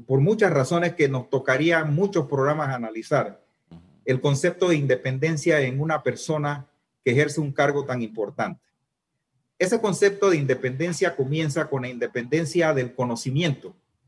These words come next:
después con la independencia económica, con la independencia social.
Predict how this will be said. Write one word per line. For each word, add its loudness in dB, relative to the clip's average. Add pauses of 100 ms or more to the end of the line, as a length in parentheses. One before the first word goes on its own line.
(440)
después 0
con 0
la 0
independencia 0
económica, -6 (720)
con 4
la 0
independencia 0
social. 0